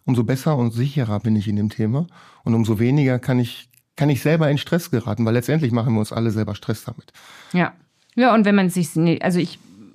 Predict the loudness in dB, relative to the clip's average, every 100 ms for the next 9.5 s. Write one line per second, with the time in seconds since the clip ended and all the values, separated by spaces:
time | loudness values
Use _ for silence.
0 | _ -20 -20 -20 -2 2 2 2 2 0
1 | 0 -2 -2 -2 -2 0 0 -2 -2 -4
2 | -4 -10 -2 0 2 0 0 0 -2 -2
3 | -4 -2 0 0 0 -4 -4 -2 0 0
4 | 0 -2 -2 0 2 4 2 -4 -20 -6
5 | -2 -2 -2 0 2 4 2 0 -2 -2
6 | 0 0 0 0 0 0 -2 -2 -2 -4
7 | -4 -6 -6 -8 -6 -6 -4 -2 -4 0
8 | 2 2 2 -2 -2 0 -2 -2 -4 -8
9 | -12 -8 -8 -8